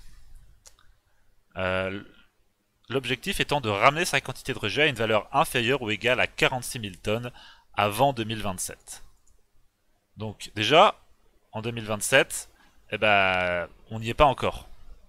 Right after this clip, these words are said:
Donc on doit descendre en dessous de quarante-six mille, mais vous voyez qu'en deux mille vingt-sept, eh ben, on, on n'y est pas encore. Donc on peut continuer à essayer, voir ce que ça donne.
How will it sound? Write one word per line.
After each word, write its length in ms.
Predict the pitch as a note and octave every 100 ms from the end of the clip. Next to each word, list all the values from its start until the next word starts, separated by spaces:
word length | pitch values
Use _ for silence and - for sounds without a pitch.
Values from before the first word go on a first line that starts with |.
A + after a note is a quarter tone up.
| _ _ _ _ _ _ _ _ _ _ G#2
Donc 120 | G#2 -
on 80 |
doit 340 | G#2 B2+ B2 -
descendre 640 | G#2+ C3 - D3+ D3 A2 G2
en 100 | A#2+
dessous 320 | C3 C3+ -
de 100 | C#3
quarante-six 440 | A#2 A2+ G#2 - G#2
mille, 300 | B2 F3+ B2+ - - - -
mais 100 | G#2
vous 120 | G2+
voyez 240 | G#2+ D3
qu'en 160 | - G#2+
deux 120 | A2
mille 160 | G#2+ F#2+
vingt-sept, 520 | G2 - C3 E3 - - - - - - -
eh 120 | A2
ben, 240 | A2 A#2+ A#2+
on, 340 | A2 G#2+ G#2 G#2 G#2
on 80 | G2+
n'y 100 | G2+
est 60 |
pas 140 | - C#3+
encore. 540 | A#2 A2+ A#2 - - _ _ _ _ - -
Donc 320 | D3+ C3 -
on 80 | G2+
peut 180 | - A2+
continuer 520 | A2+ - G#2+ A2 A2
à 120 | F2
essayer, 380 | E2+ F2+ G2 F3+
voir 140 | A2+
ce 80 | -
que 80 | -
ça 160 | D2+
donne. 320 | D#2 F3+ C#3